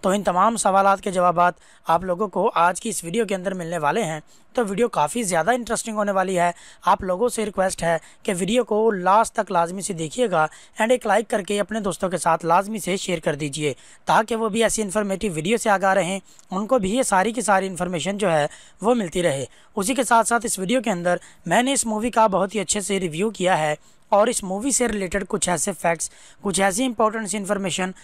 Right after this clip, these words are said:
आप लोगों के साथ आज की इस वीडियो के अंदर शेयर की गई है, जो कि आप लोगों के लिए जानना काफ़ी ज़्यादा इंपॉर्टेंट साबित हो सकता है। तो काफ़ी इंटरेस्टिंग वीडियो बनाई गई है। आप लोगों से रिक्वेस्ट है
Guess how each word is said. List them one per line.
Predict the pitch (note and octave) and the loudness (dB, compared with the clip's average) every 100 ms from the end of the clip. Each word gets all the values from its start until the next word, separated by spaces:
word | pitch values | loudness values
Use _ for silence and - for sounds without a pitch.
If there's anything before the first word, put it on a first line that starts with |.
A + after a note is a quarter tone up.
| - - | -14 2
आप | F#3 G#3+ | 2 2
लोगों | F#3 G#3 | 0 -2
के | A#3 | -2
साथ | G#3+ G3+ G#3 | 0 2 2
आज | F#3+ G3+ - | 2 0 0
की | G#3+ | -8
इस | E3+ | -6
वीडियो | E3 A3 | -4 -2
के | G#3 | -2
अंदर | F3+ F#3 | -2 -4
शेयर | - F3 | -2 -4
की | F3 G3+ | -2 -2
गई | A#3+ | 0
है, | E3 D#3+ D#3+ - - - | 2 0 -2 -8 -18 0
जो | A#3+ | 0
कि | B3 B3+ | 4 4
आप | A3+ G3+ | 4 2
लोगों | G#3+ A3 | 0 -2
के | G#3 | -2
लिए | G#3+ G#3+ | -2 0
जानना | F3 E3+ F3+ F#3 | 0 0 0 -2
काफ़ी | F#3+ F#3 - | 2 0 0
ज़्यादा | G3 E3 E3 A3+ | -2 0 2 2
इंपॉर्टेंट | G#3+ F#3 E3+ F#3 | 2 0 0 -2
साबित | D#3 D3 A3+ | -2 -2 -2
हो | G3 | -2
सकता | E3 C#3+ D3+ | -4 -2 -2
है। | C3+ B2 - - - | 0 -4 -8 -20 -6
तो | F#3 | -2
काफ़ी | F#3 E3+ G#3 | 2 2 0
इंटरेस्टिंग | F#3 F3 D#3+ A#3+ A3+ | -6 -4 -4 -2 0
वीडियो | A3 A3 | 2 2
बनाई | G3+ G3+ | 2 0
गई | G#3 F3+ | 0 2
है। | F#3 F#3 - - | 2 0 -6 -2
आप | G3 A3+ | 0 2
लोगों | F#3+ F#3+ B3 | 0 0 2
से | A#3+ | 2
रिक्वेस्ट | G#3+ G3 F3+ | 2 0 2
है | F#3 | 0